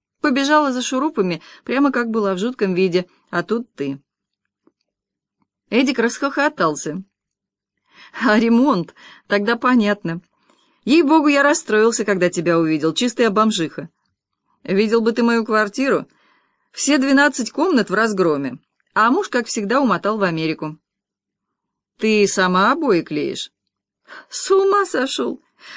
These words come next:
Бригаду наняла итальянцев. Разве наши хорошо сделают?»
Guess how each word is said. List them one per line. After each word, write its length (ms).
Бригаду 520
наняла 400
итальянцев. 680
Разве 320
наши 220
хорошо 380
сделают?» 540